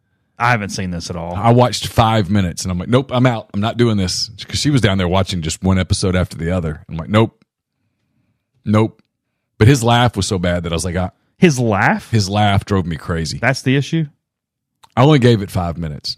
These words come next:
Speaker 2: The first woman that got out was, like, seventy, and then, uh, nothing against old people. I'm, I'm on my way to being one, but what, you're not doing a dating show with old people? Or is anybody really watching that?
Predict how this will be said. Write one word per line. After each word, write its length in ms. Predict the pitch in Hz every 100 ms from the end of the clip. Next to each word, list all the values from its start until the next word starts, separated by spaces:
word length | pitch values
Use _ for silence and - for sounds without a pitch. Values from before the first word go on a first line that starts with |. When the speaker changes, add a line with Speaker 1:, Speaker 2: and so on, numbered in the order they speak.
| _ _ _ -
Speaker 2:
The 80 | 135
first 280 | 196 196
woman 200 | 180 143 123
that 60 |
got 180 | 113 110
out 140 | 104
was, 100 | 101 87
like, 160 | 80
seventy, 720 | - - 113 110 107 104 104
and 140 | 92 90
then, 180 | 87 - _ - - - _ _ _ _ -
uh, 60 | - _ _ _ _ _ _ _
nothing 280 | 139 156 170
against 220 | 147 127
old 240 | 120 135 -
people. 520 | 107 - 85 85 - _ -
I'm, 180 | 117 139 -
I'm 240 | 107 120 127
on 140 | 123
my 100 | 120
way 160 | 113 117
to 60 | 98
being 300 | 120 110 92
one, 340 | 85 78 76 -
but 140 | 87 _ _ _ _ _ _
what, 240 | 175 196
you're 240 | 101 180 208
not 100 | 120
doing 180 | 113 90
a 60 | 82
dating 440 | 85 95 98 92
show 240 | - 95
with 140 | 95 87
old 300 | 98 107 107
people? 480 | 143 156 254 254 226 _ _ -
Or 100 | 139
is 200 | 175 151
anybody 360 | 269 277 180
really 240 | 127 151 165
watching 360 | 135 160 190
that? 200 | 196 226